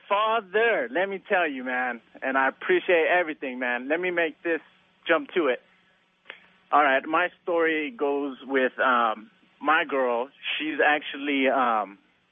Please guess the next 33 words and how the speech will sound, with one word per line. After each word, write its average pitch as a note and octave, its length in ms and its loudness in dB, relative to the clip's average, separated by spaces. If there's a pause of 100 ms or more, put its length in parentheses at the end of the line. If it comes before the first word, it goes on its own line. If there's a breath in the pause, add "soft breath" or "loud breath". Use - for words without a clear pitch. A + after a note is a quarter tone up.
(960)
she's C3 180 -8
a B2 40 -6
little C3 200 0
bit A#2+ 100 -4
younger A#2+ 220 0
than A2 180 -6
me. A2 240 -4
She's A2+ 140 -6
eighteen A#2+ 400 0
and A#2 140 2
all, A2+ 260 2 (180)
but A2 200 0 (600 loud breath)
the C3 60 -2
main G3+ 240 2
situation E3+ 520 0
is C3+ 180 -2
she's F#3+ 140 -4
got D#3 180 2
a C3 80 0
roommate, C3+ 560 -4 (720 soft breath)
and C3 340 -4
I'm E3 220 -2
pretty D#3+ 240 -2 (140)
sure C#3+ 160 2
that A2+ 160 2 (180)
she's D#3 240 0
the B2 80 4
one B2 320 2
that's A#2 260 -2
hating B2 340 -2
on A#2 260 0
me A#2 360 -2
because A2 540 0